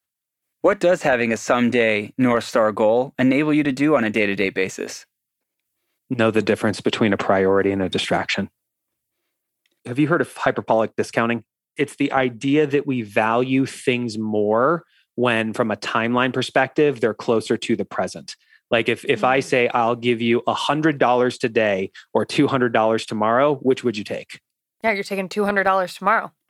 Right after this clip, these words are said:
Speaker 2: Right. Everybody would say that. Yet, if you said, "I'll give you a hundred dollars today or two hundred dollars a year from now," you'd logically think that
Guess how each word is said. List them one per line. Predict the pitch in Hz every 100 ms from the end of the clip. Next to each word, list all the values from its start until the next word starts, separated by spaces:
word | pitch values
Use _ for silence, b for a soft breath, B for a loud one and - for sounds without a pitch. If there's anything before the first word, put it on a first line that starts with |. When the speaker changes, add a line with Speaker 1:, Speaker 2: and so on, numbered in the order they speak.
| _ _ -
Speaker 2:
Right. | - - - 160
Everybody | 180 175 160
would | 147
say | 151 147
that. | 113 64 _ _ -
Yet, | 180 202 160 -
if | 143
you | 151
said, | 147 139 143
"I'll | 143
give | 147
you | 143
a | 127
hundred | 170 190 156
dollars | 147 135 -
today | 151 151
or | 135
two | - - 330
hundred | 339 233 185 165
dollars | 165 160 151 - _ _ 170
a |
year | 165 165 359 427
from | - 151
now," | 135 113 127 285 277 _ _ _ _ _ _ _ _ _ _ _ -
you'd | 185 156
logically | 190 254 269 254 208 190
think | - 220 220 170
that | 156